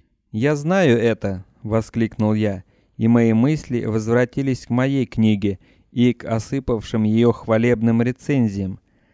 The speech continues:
"Я выучил основательно этот урок, наизусть". Он пристально посмотрел на меня.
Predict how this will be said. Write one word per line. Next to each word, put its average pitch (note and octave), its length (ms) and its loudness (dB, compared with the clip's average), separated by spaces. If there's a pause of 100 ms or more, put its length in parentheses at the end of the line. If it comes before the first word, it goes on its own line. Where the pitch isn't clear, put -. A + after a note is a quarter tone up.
(260)
"Я C3 320 -2
выучил C#3+ 580 2
основательно C3+ 800 0
этот A2+ 360 0
урок, A2 400 2
наизусть". B2 840 0 (580)
Он A#2 240 0
пристально B2+ 560 -4
посмотрел A2 640 -2
на A2 80 0
меня. G#2+ 460 -2